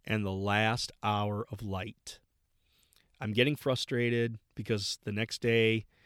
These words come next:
promises to be real bad weather here in Michigan for the gun opener. And one of my goals I have for myself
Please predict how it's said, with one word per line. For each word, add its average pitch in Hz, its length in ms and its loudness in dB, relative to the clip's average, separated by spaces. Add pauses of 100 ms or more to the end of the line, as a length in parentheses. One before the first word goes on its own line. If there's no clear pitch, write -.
(440)
promises 123 540 2
to - 120 -4
be 110 400 2
real 123 260 2
bad 117 340 2
weather 107 320 0
here 107 180 -2
in 104 100 -2
Michigan 104 520 -2
for 107 160 -4
the 98 100 -6
gun 107 400 -2
opener. 101 480 -4 (920)
And 139 160 -2
one 196 140 2
of 220 80 0
my 147 240 -2
goals 104 420 -4
I 101 180 -2
have 98 340 -8
for - 100 -12
myself 98 640 -8